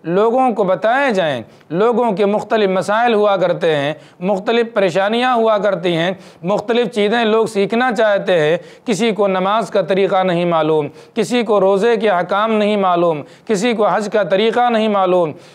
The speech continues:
کسی کو زکوٰۃ کا نصاب کیا ہے، زکوٰۃ کب دینا ہے، زکوٰۃ کتنی دینا ہے، یہ سارے مسائل نہیں معلوم، کسی کو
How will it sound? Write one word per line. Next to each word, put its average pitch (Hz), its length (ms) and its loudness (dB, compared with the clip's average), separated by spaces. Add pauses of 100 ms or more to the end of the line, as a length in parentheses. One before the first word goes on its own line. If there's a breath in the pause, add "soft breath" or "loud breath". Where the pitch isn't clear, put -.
(100)
کسی 226 280 0
کو 220 140 0
زکوٰۃ 202 520 0
کا 214 120 2
نصاب 190 520 -2
کیا 208 240 2
ہے، 196 100 4
زکوٰۃ 196 380 0 (120)
کب 208 260 -2
دینا 208 360 0
ہے، 180 120 2 (280 loud breath)
زکوٰۃ 214 360 0 (100)
کتنی 214 320 -2
دینا 220 340 0
ہے، 180 160 0 (280 loud breath)
یہ 233 160 0
سارے 214 340 0
مسائل 208 420 0
نہیں 214 240 0
معلوم، 180 440 0 (260 loud breath)
کسی 226 320 -2
کو 247 240 0